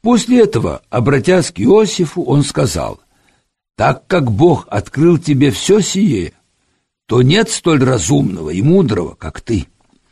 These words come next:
При этом он дал ему свой перстень, одел его в весонные одежды, возложил ему на шею золотую цепь, велел вести его в свои колесницы и возглашать:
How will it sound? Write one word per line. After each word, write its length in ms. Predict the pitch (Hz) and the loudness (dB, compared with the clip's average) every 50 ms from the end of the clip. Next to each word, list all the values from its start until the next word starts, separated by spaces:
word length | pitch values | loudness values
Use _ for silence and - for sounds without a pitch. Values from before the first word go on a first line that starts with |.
| _ _ _ _ - _ _ - | _ _ _ _ -20 _ _ -2
При 140 | 170 185 | 0 2
этом 340 | 208 226 226 220 220 208 190 | 4 4 2 2 2 2 2
он 220 | 196 196 180 139 107 | 2 2 2 2 2
дал 240 | 135 151 165 170 | 2 2 2 2
ему 220 | 170 175 170 175 151 | 2 2 2 0 0
свой 380 | - - - 98 131 147 151 | -2 -4 -2 0 2 2 2
перстень, 760 | 123 - - 80 82 98 92 - - - - 156 180 165 160 - _ _ _ _ _ _ | 0 0 -4 -4 -4 -4 -4 -6 -8 -10 -8 -6 -6 -6 -6 -10 _ _ _ _ _ _
одел 440 | - 117 127 113 110 208 233 220 208 | -2 -2 0 0 2 4 4 4 4
его 220 | 202 180 170 170 151 | 4 4 4 4 2
в 60 | 131 | 2
весонные 800 | 117 123 135 127 - - - 156 165 160 151 143 135 127 117 95 | 2 2 0 0 0 0 0 2 2 2 2 2 2 0 -2 -2
одежды, 720 | 90 90 82 82 - 175 185 175 151 147 180 190 214 202 - _ _ _ _ _ _ | -4 -6 -6 -4 0 0 2 2 0 0 0 -2 -2 -2 -6 _ _ _ _ _ _
возложил 680 | - 120 156 147 95 143 156 151 135 117 170 208 208 196 | -4 -2 0 0 2 2 2 2 2 2 2 2 4 4
ему 180 | 185 175 175 | 4 4 2
на 140 | 170 165 156 | 2 0 -2
шею 340 | - - 143 156 160 151 131 | -2 0 0 2 2 2 2
золотую 500 | 101 113 127 131 120 - 131 127 104 87 | 2 0 -2 -2 -2 -2 -2 -2 -2 -4
цепь, 440 | - - 98 117 156 180 175 - _ _ _ _ _ _ _ _ - | -6 -4 0 2 2 2 0 -2 _ _ _ _ _ _ _ _ -4
велел 320 | 101 113 135 147 147 151 | -2 0 0 2 2 2
вести 420 | 139 135 147 123 - - - 147 | 2 2 2 0 0 -2 -2 0
его 200 | 160 151 143 143 | 2 2 2 2
в 80 | 120 - | 0 -2
свои 300 | - - 131 139 139 - | -2 -2 0 2 0 0
колесницы 880 | - 113 101 98 - - - 151 180 220 226 170 - - 190 190 196 180 | 0 -4 -6 -6 -6 -6 -4 -2 0 0 0 0 -2 -2 0 0 0 -2
и 300 | - _ - 113 135 151 | -4 _ -6 -2 0 0
возглашать: 840 | 143 147 123 98 95 104 82 - - - 73 69 - _ - _ | 0 0 -2 -4 -6 -10 -10 -10 -10 -10 -10 -10 -12 _ -20 _